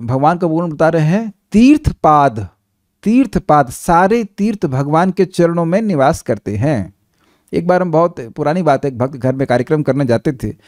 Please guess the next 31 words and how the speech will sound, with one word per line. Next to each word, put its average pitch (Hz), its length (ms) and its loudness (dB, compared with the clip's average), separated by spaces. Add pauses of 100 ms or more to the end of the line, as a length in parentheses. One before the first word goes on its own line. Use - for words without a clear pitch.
(280)
तो 147 80 -2
क्या 151 140 2
है 175 100 0
कि, 175 100 -14
"प्रभु, 160 220 -4
अगले 151 240 -2
हफ्ते 143 260 -4
हम 131 120 -2
नहीं 139 200 -2
कार्यक्रम 123 380 -2
करा 110 180 -2
पाएंगे, 131 440 0 (360)
हम 135 120 2
लोग 165 100 2
को 160 60 -2
हरिद्वार 147 460 0
जाना 110 260 -2
है।" 101 220 -10 (280)
<laughs> - 280 -10
भरतपुर 208 480 0
की 180 100 -4
घटना 131 340 -2
थी। - 160 -14 (460)
हमने 220 160 0
कहा, 247 180 4
"भरतपुर 269 280 0
से 254 100 -8
तो 233 140 -2
वृंदावन 220 600 2
पास 139 340 0
है, 135 220 -6